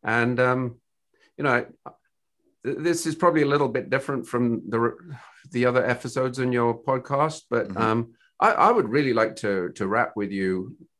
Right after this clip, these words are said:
Speaker 1: to use your terminology.
Speaker 2: No pun intended. <laughs>
Speaker 1: Rap with you about, um, you know, a-,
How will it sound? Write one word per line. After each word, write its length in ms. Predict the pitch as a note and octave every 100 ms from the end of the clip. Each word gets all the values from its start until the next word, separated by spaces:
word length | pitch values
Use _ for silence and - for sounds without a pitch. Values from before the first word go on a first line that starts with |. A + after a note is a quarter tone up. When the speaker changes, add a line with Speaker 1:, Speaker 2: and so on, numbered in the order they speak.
| _ _
Speaker 1:
to 100 | -
use 440 | G#2 G2 - - -
your 140 | F#2+
terminology. 640 | - F2+ F2+ F2+ F2+ E2+ B2
Speaker 2:
No 140 | A2+
pun 240 | - A#2+
intended. 460 | A2 G#2+ A#2 A2+ -
<laughs> 1300 | C#4+ - A3+ G#3 - G#3+ - - G3+ E3+ - F3 -
Speaker 1:
Rap 280 | C#3 D#3+ C3+
with 140 | C3
you 280 | C3+ D3 - - -
about, 560 | A#2+ C#3+ D3 D3 - D3+
um, 480 | D#3 D#3 D#3 D3 - _ _ _ -
you 80 |
know, 380 | E3 D#3 - - - -
a-, 140 | D3